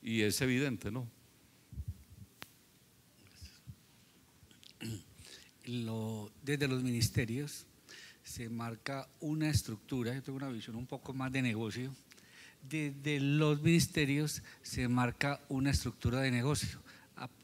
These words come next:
Speaker 2: aproximadamente hacia, aproximada hacia unas cadenas de valor, en minería, en la salud, etcétera. Cada uno de esos procesos de cadena de valor está orientado a un sector empresarial. Entonces,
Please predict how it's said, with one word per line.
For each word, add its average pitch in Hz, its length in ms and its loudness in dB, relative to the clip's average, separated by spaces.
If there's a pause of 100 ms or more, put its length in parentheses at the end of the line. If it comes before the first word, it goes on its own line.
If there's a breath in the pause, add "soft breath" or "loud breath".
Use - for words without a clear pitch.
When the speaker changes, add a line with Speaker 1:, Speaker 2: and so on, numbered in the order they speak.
(160)
Speaker 2:
aproximadamente 151 1120 -2
hacia, 120 680 -4
aproximada 160 460 -2
hacia 143 180 0
unas 120 240 -2
cadenas 113 300 -2
de 123 80 -2
valor, 123 260 -2 (840 loud breath)
en 113 160 -8
minería, 110 760 -4
en 107 100 -4
la 101 140 -6
salud, 104 520 -4
etcétera. - 440 -14 (440 loud breath)
Cada 185 280 2
uno 214 180 4
de 202 60 4
esos 190 160 -2
procesos 170 360 -2
de 170 120 -2
cadena 147 380 2
de 175 60 4
valor 156 320 4
está 139 220 2
orientado 135 640 -2 (380 loud breath)
a 135 160 0
un 127 500 0
sector - 420 -6
empresarial. 127 640 -2 (1200 loud breath)
Entonces, 120 680 -6